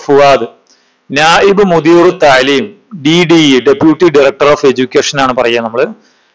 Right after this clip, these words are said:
നായിബു മുദീറു താലീം. തഹ്ത റിയാസ, അധ്യക്ഷതയിൽ അസ്സയ്യിദത്ത്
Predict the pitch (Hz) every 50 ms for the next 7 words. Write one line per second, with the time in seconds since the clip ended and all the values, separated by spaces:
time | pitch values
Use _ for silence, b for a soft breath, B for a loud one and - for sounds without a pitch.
0 | _ - 127 131 135 139 143 165 165 151 147 143 170 190 202 202 _ - 151 135
1 | 127 127 143 139 139 135 - 131 117 110 104 101 98 95 98 _ _ _ b b
2 | b b b b b b b b b b _ - 160 147 156 160 - 208 208 180
3 | 170 170 170 165 156 160 160 160 - 190 196 180 147 131 127 156 165 - - -
4 | 175 151 147 151 165 185 220 - - _ _ - 156 139 - - 165 151 151 160
5 | 165 165 156 147 123 - -